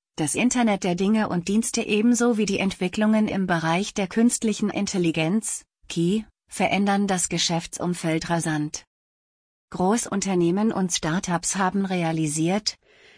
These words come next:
dass der zukünftige Erfolg maßgeblich von ihrer Zusammenarbeit abhängt. Dies ist jedoch nicht alleine mit dem Unterzeichnen einer Partnerschaft getan.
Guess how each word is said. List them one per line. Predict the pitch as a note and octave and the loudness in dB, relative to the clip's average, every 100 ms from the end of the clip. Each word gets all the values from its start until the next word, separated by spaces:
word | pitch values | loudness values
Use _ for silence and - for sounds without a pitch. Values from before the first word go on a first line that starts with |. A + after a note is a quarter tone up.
| _ | _
dass | - F3 | -2 -2
der | - F3 | 0 -4
zukünftige | - B3 B3 G#3+ F#3+ - F#3 | 0 -2 0 0 -2 -4 -2
Erfolg | F3 F3 - G3+ A3+ - | -2 -2 0 0 0 0
maßgeblich | F3 E3+ - G#3+ G#3 G#3 G3+ - | 0 0 -2 -2 -2 0 -4 0
von | G#3+ | -2
ihrer | - G#3+ A3 | 0 -2 -2
Zusammenarbeit | - G#3 F3+ F3 F#3 - F3 F3+ F3 | -2 -4 0 0 0 0 0 0 0
abhängt. | F#3 F#3+ E3 D3+ D#3 - - _ _ _ _ | -4 -2 0 2 0 -4 -14 _ _ _ _
Dies | A3 A3+ | -2 0
ist | A#3 - G3 | -2 -4 -4
jedoch | F3+ F3+ F3 | 0 0 0
nicht | F3 F3+ - | 0 0 -2
alleine | F3+ E3+ G3+ A#3 | 2 2 2 2
mit | G#3 E3+ | 0 0
dem | G3+ | -2
Unterzeichnen | G#3 G3+ G3+ F#3+ - F#3 G#3 A3 A3 | 0 0 -2 -2 0 0 2 2 2
einer | - F3 F3 | 2 0 0
Partnerschaft | E3+ E3 D#3+ G3 F#3 - F#3+ - - | -2 -2 -2 -2 0 0 0 -4 -4
getan. | A3+ F#3 E3 D#3 D3+ | -2 0 0 -2 -4